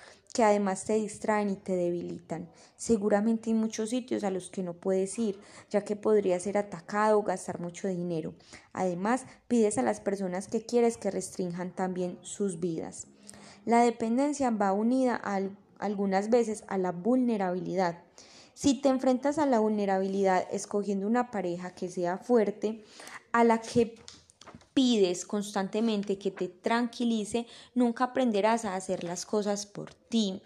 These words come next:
mismo. Solo te sientes intensamente vulnerable y necesitas que tu pareja esté a tu lado. Obviamente, esta situación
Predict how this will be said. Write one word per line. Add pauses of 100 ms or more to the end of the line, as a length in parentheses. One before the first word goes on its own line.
mismo. (440)
Solo
te
sientes (100)
intensamente
vulnerable (300)
y
necesitas
que
tu
pareja
esté
a
tu
lado. (320)
Obviamente,
esta
situación